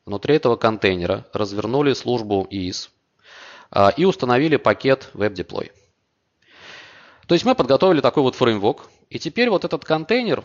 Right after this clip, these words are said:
мы с вами можем совершенно спокойно сохранить в виде образа. Для того, чтобы, а, в последующем, когда нам нужно будет поэкспериментировать,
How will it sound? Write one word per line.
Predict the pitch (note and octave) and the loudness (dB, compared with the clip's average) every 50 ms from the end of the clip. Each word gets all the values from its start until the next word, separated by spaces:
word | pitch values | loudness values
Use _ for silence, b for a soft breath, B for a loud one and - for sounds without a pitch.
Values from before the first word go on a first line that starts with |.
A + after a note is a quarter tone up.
| - _ - | -10 _ -14
мы | - C3 C3+ | -12 -10 -8
с | - | -6
вами | C#3+ D3+ D3+ C#3+ B2+ | -4 -4 -4 -4 -6
можем | C3 D#3 F#3+ F#3+ F#3+ F#3+ F#3 E3+ D3+ | -4 -2 -2 -2 -2 -2 -4 -6 -12
совершенно | - - B2+ A2+ - - C#3 C3 B2 G#2+ | -12 -8 -8 -8 -4 -4 -4 -4 -4 -6
спокойно | - - G#2+ G2+ - D3 D#3 E3 D#3+ D3+ - - | -6 -6 -6 -4 -2 -2 -2 0 -2 -4 -6 -8
сохранить | - - B2+ - - A2 G2+ G2+ A2+ C#3+ E3 - - - _ _ - | -10 -12 -10 -6 -2 0 0 0 -2 -4 -8 -8 -14 -18 _ _ -20
в | F2+ | -20
виде | F#2 F#2+ G#2 B2+ C#3 B2+ B2 B2 A#2 A2 G#2+ - _ _ _ _ _ _ _ _ _ _ _ _ _ _ - | -14 -10 -8 -8 -6 -4 -2 -2 -2 -4 -6 -10 _ _ _ _ _ _ _ _ _ _ _ _ _ _ -2
образа. | A2+ A2+ G#2 G#2+ F#2+ F2 D#2+ - _ _ _ _ B B B B B B B B | -2 0 0 -2 -6 -6 -8 -14 _ _ _ _ B B B B B B B B
Для | G#2+ A2 | -2 0
того, | - D#3 F#3 G3+ | 2 4 4 4
чтобы, | - - F#3+ E3+ F3 E3+ D#3+ D3 - | 4 2 0 2 4 4 4 4 4
а, | - B2 C3 | 4 2 2
в | B2+ - | 2 2
последующем, | - D#3 - - A3+ B3 A3+ F#3+ - - B2 G#2 | 0 -2 0 2 0 0 0 0 -4 -6 -8 -8
когда | - A2 A2+ C#3+ D#3+ | -6 -2 -2 0 0
нам | D#3 D3 | -2 -4
нужно | E3 D#3 C#3+ D3 | -4 -6 -6 -6
будет | C3+ C#3+ C#3+ C#3 C#3+ - | -6 -6 -6 -6 -4 -4
поэкспериментировать, | D3 C#3 C3+ - - - C3+ C3+ C#3+ D3 D3 - - C3+ G#2+ F#2+ F2 - - - - | -4 -4 -4 -6 -12 -10 -10 -8 -8 -10 -10 -6 -4 -4 -2 -2 -4 -6 -12 -18 -20